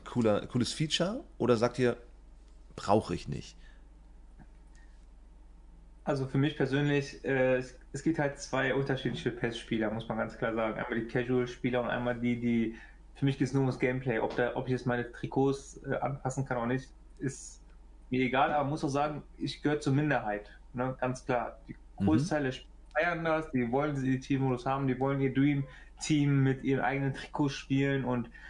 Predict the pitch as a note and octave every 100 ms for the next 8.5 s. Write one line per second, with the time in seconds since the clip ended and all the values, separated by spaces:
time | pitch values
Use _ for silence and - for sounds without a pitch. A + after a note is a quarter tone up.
0 | - - - B2+ B2+ B2+ A#2 - - C3+
1 | D#3+ - D#3 - D3+ D3 C#3 C#3+ C3+ C#3+
2 | C#3+ C#3 - - - - C3 B2+ B2+ B2+
3 | B2+ B2 C3 C3 - D#3+ - D#3 C#3 C3+
4 | C3 C3+ C3+ B2+ C3+ E3 - D3+ C#3+ D3+
5 | D3 B2 - B2+ B2+ B2+ C3 D#3 - C3+
6 | C3+ C3+ C#3 C3 A#2+ D#3 C#3+ B2+ C3 C3
7 | B2 B2+ B2+ C3 B2+ - - - C3+ -
8 | C3+ B2+ - B2+ B2+